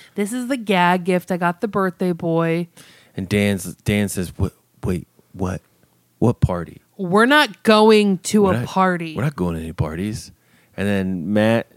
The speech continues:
Speaker 2: says, "Well, of course we are, Dan. These are my friends, and we, like, I told 'em we're going to this party, so we're going." And, uh, he's like, "Are you drinking in the house?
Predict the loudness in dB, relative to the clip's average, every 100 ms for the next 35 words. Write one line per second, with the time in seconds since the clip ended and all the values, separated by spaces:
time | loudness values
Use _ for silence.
0 | -14 -6 -2 -2 -4 -6 -10 -14 -2 2
1 | 4 4 0 0 2 2 2 4 4 4
2 | 4 2 2 4 2 4 2 2 2 2
3 | 0 2 2 2 2 0 0 -2 -4 -18
4 | -20 _ -16 -4 -4 -4 -6 -2 -2 0
5 | -4 0 0 2 2 0 0 2 0 0
6 | -2 0 2 2 0 0 0 2 0 -2
7 | -2 0 2 2 2 -2 -8 _ _ _
8 | _ _ _ _ -6 -4 -2 -2 -2 -4
9 | -6 -12 -18 _ _ _ -18 -14 -14 -14
10 | -12 -10 -12 -14 -18 -16 -8 -8 -8 _
11 | -10 -8 -6 -8 -10 -10 -8 -10 -10 -16